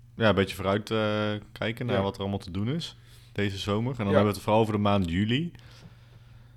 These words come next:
Speaker 2: Eh, ja, die voor mij was nog wel in juni. Is, eh, vijfentwintig juni. Zal ik die dan maar als eerst meteen doen?
Speaker 1: Oh ja, dat is goed.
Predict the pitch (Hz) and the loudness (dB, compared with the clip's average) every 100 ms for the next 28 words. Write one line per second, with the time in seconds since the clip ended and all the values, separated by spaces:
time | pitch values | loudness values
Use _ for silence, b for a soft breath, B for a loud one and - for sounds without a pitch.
0 | B - 127 127 127 104 104 107 123 143 | B -6 0 4 4 4 0 0 2 4
1 | 139 131 123 127 127 120 120 143 185 - | 4 2 0 0 0 2 0 0 -6 -10
2 | - - 120 - 120 113 107 - 113 120 | -20 -16 -12 -8 -4 -4 -4 0 0 0
3 | 127 110 117 127 185 - 110 110 113 113 | -4 -4 0 0 -2 -8 -6 -4 -4 -4
4 | 110 107 117 123 123 120 120 123 127 139 | -6 -6 -6 -8 -10 -6 -4 -2 4 6
5 | 123 98 - 151 | 6 2 -2 -8